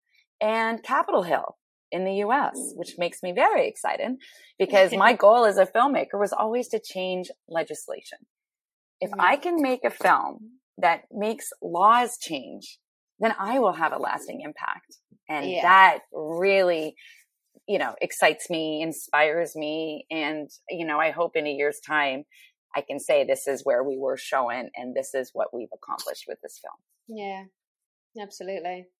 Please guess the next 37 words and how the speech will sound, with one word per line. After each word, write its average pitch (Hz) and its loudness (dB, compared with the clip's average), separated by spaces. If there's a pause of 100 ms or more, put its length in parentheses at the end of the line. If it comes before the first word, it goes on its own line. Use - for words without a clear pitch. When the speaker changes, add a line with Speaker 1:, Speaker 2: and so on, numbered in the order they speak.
(680)
Speaker 2:
Yeah, 175 -6
absolutely. 180 -6
You're 196 -2
right. 180 4
And, 160 0
and 175 -2
I 185 2
love 190 0
that. 147 0
I 160 -4
love 160 -2
that. 151 -6 (640)
So - 0
if 269 0
you 311 -2
had 269 2
then 208 2
also 202 -4
one 170 -2
piece 180 -10
of 160 -8
advice, 156 -2
well, 254 -4
not 233 -4
one 170 -2
piece, 139 -12
but 156 -6
if 160 -8
you 220 -6
had 185 -2
advice 160 -4
for - -20
somebody 131 -10
then 131 -8 (140)
that 143 0 (1080)
has 180 0
got 175 4